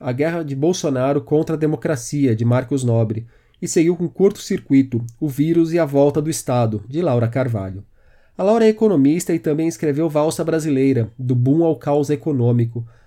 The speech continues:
no qual analisou a economia durante os governos petistas. Esse livro fez bastante sucesso. De volta à coleção,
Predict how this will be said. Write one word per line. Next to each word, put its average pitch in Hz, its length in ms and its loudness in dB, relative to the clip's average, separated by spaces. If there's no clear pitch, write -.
no 175 80 -2
qual 202 160 2
analisou 156 560 2
a 135 60 2
economia 135 580 0
durante 135 240 0
os - 60 -20
governos 139 360 2
petistas. 113 880 -4
Esse 131 200 -6
livro 143 200 -2
fez 139 180 -4
bastante 143 600 -4
sucesso. 107 600 -10
De 165 120 -2
volta 143 300 4
à - 20 0
coleção, 151 680 -2